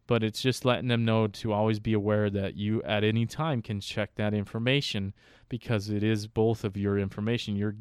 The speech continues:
letting them use it, and you're seeing if they can be responsible, because if you can't teach them responsibility now, as they become adults, then it just continues to increase the, the, the issues or the accountability.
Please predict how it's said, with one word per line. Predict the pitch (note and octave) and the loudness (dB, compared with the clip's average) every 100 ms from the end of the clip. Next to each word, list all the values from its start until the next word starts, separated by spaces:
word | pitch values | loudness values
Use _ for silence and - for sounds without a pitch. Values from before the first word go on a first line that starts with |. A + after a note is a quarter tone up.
| A2+ | 0
letting | A#2 B2+ | 0 2
them | A#2 A2+ G#2+ - - _ | 0 2 0 -6 -20 _
use | C3+ F3+ B3+ C3 | 4 6 6 6
it, | G2 F#2 - - _ _ _ _ - | 4 2 -4 -16 _ _ _ _ -4
and | B2 A2+ | 0 2
you're | A2+ A#2 | 4 2
seeing | A2 - - - G#3 F3+ | 0 -4 -8 0 2 4
if | D3+ | 2
they | - C#3 | 0 -2
can | - C3 | -2 0
be | C3+ | 2
responsible, | A#2 A2+ - - G3 F#3+ C#3+ B2 A#2 | 2 0 -2 2 2 2 2 2 2
because | A2 A2+ C3 A2+ | 2 0 2 2
if | A#2 - | 2 -2
you | |
can't | A2+ - G3 | -4 -2 -2
teach | F3 G#3 | -4 -4
them | G3 E3 | -2 -2
responsibility | D#3 - E3 D3+ C#3+ C3 | -2 0 -2 2 0 2
now, | B2 D3 D#3+ A2 G#2+ - - - | 2 4 6 4 2 -4 -20 -12
as | - B2 | -2 2
they | B2+ | 4
become | A#2+ A#2+ C#3 C3 A2 | 4 2 0 2 2
adults, | G#2 G#2+ A#2 B2+ A2 - | 0 6 8 8 6 0
then | - A2+ | -4 0
it | G#2+ G2 | 0 -2
just | G2+ - | -6 -6
continues | G#2 F#2+ G#2 G2 F#2+ - | -6 -4 -2 -2 -2 -4
to | |
increase | G2 G2 - C#3 G#2 - | -4 -4 -2 -2 -2 -4
the, | G2+ G2 - | -4 -4 -4
the, | G#2 F2+ B1 D2 | -4 -6 -8 -10
the | G#2+ G#2 | -4 0
issues | G#2 - G#2 | 0 -2 -6
or | G2+ | -6
the | G2 | -6
accountability. | G2 - G2+ G2+ A#2+ A2 G2 | -6 -6 -4 0 2 2 -2